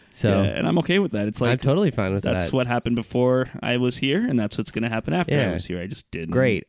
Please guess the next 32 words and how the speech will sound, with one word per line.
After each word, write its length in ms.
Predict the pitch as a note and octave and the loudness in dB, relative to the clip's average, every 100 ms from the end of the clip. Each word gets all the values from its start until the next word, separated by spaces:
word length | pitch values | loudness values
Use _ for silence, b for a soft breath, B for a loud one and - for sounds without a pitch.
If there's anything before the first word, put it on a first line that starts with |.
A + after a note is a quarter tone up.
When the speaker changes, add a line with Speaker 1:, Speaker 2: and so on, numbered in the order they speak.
| G#2 | 0
Speaker 1:
I 80 | G#2+ | 2
have 80 | B2+ | 2
to 40 | |
Speaker 2:
exist. 140 | A#2 A#2+ | 2 2
Speaker 1:
go. 100 | A2 | 4
Speaker 2:
Yeah. 280 | A2 G#2+ E2+ | 4 2 0
Speaker 1:
I 120 | A2+ | 0
have 140 | A#2 | 0
to 80 | A#2+ | 0
go 220 | A2+ A2 G#2+ | 2 4 4
up 240 | A2 - | 2 0
and 200 | F#2 G#2 | 0 0
spend 280 | - G#2 G2+ | 0 0 0
eternity 500 | - A2 G#2 A2 A2+ | 0 0 2 2 2
with 200 | G#2+ G2 | 2 0
a 40 | |
bunch 220 | F#2+ G2 G2 | 0 0 -2
of 120 | E2+ | 0
boring 340 | F#2 G2+ A2 | 2 2 2
people 320 | A2 A2 A2+ G#2+ | 0 0 2 2
who 160 | G2 | 4
I 80 | F#2 | 4
wouldn't 200 | G2+ G2+ | 4 2
have 80 | G2 | 0
liked 280 | G2+ G2+ F#2+ | 0 0 -2
in 120 | F#2 | 0
the 100 | F2 | 0
re-, 260 | F#2+ G2 - | 0 -2 -2
regular 360 | G2+ G#2+ A#2+ A#2 | -4 -2 -2 0
life. 260 | B2+ D3 D#3 | 2 2 2
Speaker 2:
<laughs> 140 | E3+ | 4
Yeah. 300 | D#3+ - E3+ | 4 4 0